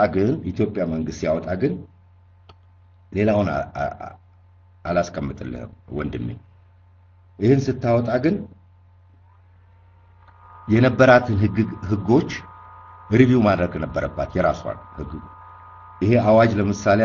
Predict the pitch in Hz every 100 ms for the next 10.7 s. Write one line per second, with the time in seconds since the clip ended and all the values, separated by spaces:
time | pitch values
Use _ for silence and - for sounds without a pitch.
0 | 110 92 95 131 131 - - - - _
1 | - 87 95 101 98 95 110 90 85 95
2 | - - 113 101 87 101 113 - 90 -
3 | 73 60 57 53 _ 71 71 - - 69
4 | 73 73 69 65 60 62 58 - _ _
5 | _ - 67 60 - 76 - 73 67 -
6 | 62 62 - 60 55 - _ _ _ _
7 | _ _ _ _ _ _ _ _ _ _
8 | _ _ _ _ _ _ _ _ _ _
9 | _ _ _ - 98 113 117 110 104 82
10 | 78 69 65 - 62 58